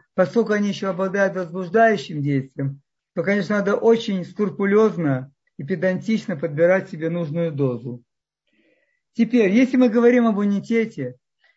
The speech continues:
я всем очень рекомендую десять раз, а может даже не десять раз, а сто раз подумать перед тем, как идти делать прививку. Я очень советую,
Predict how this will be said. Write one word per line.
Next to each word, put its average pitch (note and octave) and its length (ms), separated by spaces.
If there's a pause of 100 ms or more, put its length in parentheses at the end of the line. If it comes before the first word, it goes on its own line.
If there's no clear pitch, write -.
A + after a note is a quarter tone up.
(100)
я A3 220
всем B3 460
очень A3 300
рекомендую D#3 920 (580)
десять G3 520
раз, D3+ 380 (160)
а F3+ 120
может G#3+ 200
даже G3+ 220
не F#3+ 80
десять D3+ 320
раз, C3+ 280 (280)
а G3+ 160
сто A3+ 340
раз E3 220
подумать F3 680 (1300)
перед G3+ 320
тем, A#3 160
как G3 200
идти F3 240
делать D3+ 380
прививку. B2 560 (1160)
Я F#3+ 280
очень A#3 440
советую, C#3+ 640